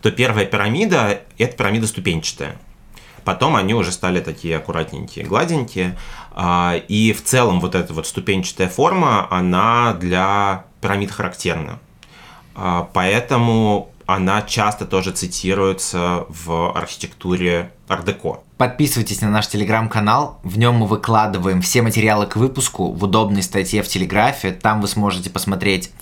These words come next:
Speaker 2: всё, о чём мы говорим в этом выпуске, чтобы не гуглить.
Speaker 1: Египет очень сильно повлиял, но не только он. В моих глазах эпоха ар-деко является таким более логическим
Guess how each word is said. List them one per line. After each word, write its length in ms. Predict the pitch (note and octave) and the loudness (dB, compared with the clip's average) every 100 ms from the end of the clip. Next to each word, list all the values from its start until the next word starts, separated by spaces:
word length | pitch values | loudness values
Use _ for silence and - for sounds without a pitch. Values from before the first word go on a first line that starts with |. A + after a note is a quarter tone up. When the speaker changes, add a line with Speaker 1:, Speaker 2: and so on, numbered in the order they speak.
| - - - - - - - - | -20 -14 -12 -12 -14 -16 -12 -4
Speaker 2:
всё, 320 | - D3 B2+ | 2 4 4
о 80 | A2+ | 4
чём 200 | A2+ G#2+ | 2 0
мы 60 | F#2+ | 2
говорим 300 | F#2+ G2+ F#2+ | 2 2 2
в 20 | |
этом 200 | F#2+ F#2+ | 0 0
выпуске, 440 | C3+ C3+ - B2 G#2 | 0 0 -2 -2 -2
чтобы 600 | - A#2+ A2 A2 G#2 - | 0 2 4 2 0 -2
не 120 | F#2+ G2+ | 0 0
гуглить. 460 | E2+ C#2+ D2 - - - - - | 0 -4 -8 -12 -18 -20 -8 0
Speaker 1:
Египет 440 | A2 A2 D#3 - | 2 2 0 2
очень 240 | C#3+ - A#2 | 2 4 2
сильно 280 | - A2+ | 4 2
повлиял, 680 | F2+ G2 A2+ G2 D#2+ E2+ - - - | 2 2 2 2 2 2 -2 -8 0
но 140 | G#2 | 2
не 120 | G3 | 4
только 280 | E3 D#3 D#3 | 4 0 2
он. 200 | G2 D#2 - - - - - - - - - | 2 0 -4 -16 -20 -20 -20 -20 -18 -18 -16
В 80 | F#2 | -2
моих 280 | G#2+ C#3+ A#3 | 2 4 4
глазах 500 | E3 C3+ B2 F2 - | 4 4 2 2 0
эпоха 420 | - - C#3 - A2+ | -6 2 2 4 0
ар-деко 500 | G2+ A2 - C#3+ G#3 | 0 -2 0 2 4
является 560 | C3+ G#2 A2+ D3+ D3 | 4 2 4 2 0
таким 320 | G2+ F2+ C3+ E2+ | -2 0 0 2
более 580 | G2+ D3 C3 A2+ G#2 - - - - - - - - - - - | 2 2 4 2 0 -6 -20 -20 -20 -20 -20 -20 -20 -14 -8 0
логическим 1080 | A2+ A#2 A#2+ C#3 - C3+ - - E2+ D2+ | 4 4 4 0 0 0 0 -2 -2 -2